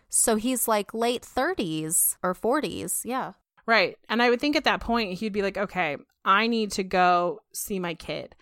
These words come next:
Speaker 2: I need to make an effort." And I guess in, like, in real life, he did. He would go to try to see her, and Dee Dee wouldn't, like, when,
Speaker 1: Uh-huh.
Speaker 2: especially when she was younger, and Dee Dee would never let them out of her sight.
Speaker 1: Right.
Speaker 2: So I think he probably just gave up, but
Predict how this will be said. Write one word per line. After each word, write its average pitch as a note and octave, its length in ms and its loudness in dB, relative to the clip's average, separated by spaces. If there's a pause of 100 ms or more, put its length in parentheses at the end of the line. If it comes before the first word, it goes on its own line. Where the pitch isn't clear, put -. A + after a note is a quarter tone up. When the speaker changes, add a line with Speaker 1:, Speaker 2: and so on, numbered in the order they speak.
Speaker 2:
I G#3 160 4
need A#3 180 0
to - 80 -6
make G3+ 160 -2
an F#3 80 0
effort." E3+ 220 -2
And B3 80 -4
I C#4+ 80 0
guess F4+ 320 2
in, B3+ 200 0
like, A3+ 300 0 (240)
in B3+ 140 2
real A#3+ 220 4
life, G#3+ 200 4
he A3 140 -6
did. F#3 420 2
He G3+ 240 -4
would F#3 200 -2
go F#3 140 2
to F#3+ 100 0
try F#3+ 180 -2
to F3+ 80 -4
see F#3 320 -4
her, F3+ 320 2
and F3 260 -2
Dee F3+ 180 -8
Dee F#3 180 -4
wouldn't, F3+ 340 -4
like, F3+ 180 -2
when, F#3+ 120 2
Speaker 1:
Uh-huh. E3+ 100 -2
Speaker 2:
especially G3 340 2
when G#3+ 120 0
she G#3+ 120 -4
was F3+ 220 -2
younger, F3+ 520 2 (360)
and G3 200 0
Dee G3 140 -2
Dee G#3 140 2
would G3 120 4
never F3+ 380 4
let D#3+ 440 2
them E3 140 0
out D#3 180 2
of D#3 100 -4
her D3+ 140 -12
sight. - 760 -2 (140)
Speaker 1:
Right. E3 320 -4 (320)
Speaker 2:
So - 120 -2
I B3 60 2
think E4 160 2
he D#4 80 4
probably A#3 400 4
just G#3 180 -2
gave F3 200 2
up, E3 200 2
but B3+ 140 2